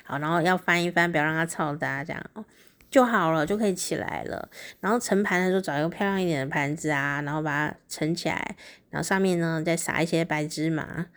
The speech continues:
或者是白芝麻，再撒一些七味粉，就非常棒哦，非常棒，非常棒的就完成了这道菜。你看这道菜不到五分钟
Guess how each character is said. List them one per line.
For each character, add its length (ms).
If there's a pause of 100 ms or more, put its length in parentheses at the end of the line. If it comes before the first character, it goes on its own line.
(500)
或 180
者 80
是 800 (220)
白 140
芝 180
麻， 360
再 160
撒 220
一 40
些 140
七 240
味 240
粉， 320 (880)
就 280
非 340
常 220
棒 260
哦， 280
非 140
常 240
棒， 440 (260)
非 100
常 200
棒 200
的 140
就 140
完 220
成 200
了 60
这 240
道 180
菜。 420
你 60
看 180
这 80
道 120
菜 100
不 140
到 160
五 100
分 260
钟 360